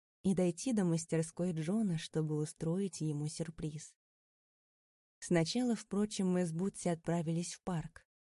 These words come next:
Там я усадила её в коляске так, чтобы ей было видно, что я делаю, и стала кормить птиц кусочками чёрствого хлеба и зерном. Каждый раз, когда какая-нибудь птица пролетала мимо коляски,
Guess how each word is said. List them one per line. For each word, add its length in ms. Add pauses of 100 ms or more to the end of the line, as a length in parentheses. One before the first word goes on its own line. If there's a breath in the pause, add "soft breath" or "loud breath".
(500)
Там 180
я 180
усадила 540
её 320
в 100
коляске 540
так, 300
чтобы 320
ей 260
было 300
видно, 400
что 280
я 200
делаю, 560 (760)
и 100
стала 360
кормить 480
птиц 340
кусочками 680
чёрствого 580
хлеба 460
и 100
зерном. 680 (1080)
Каждый 480
раз, 240
когда 320
какая-нибудь 800
птица 380
пролетала 600
мимо 280
коляски, 760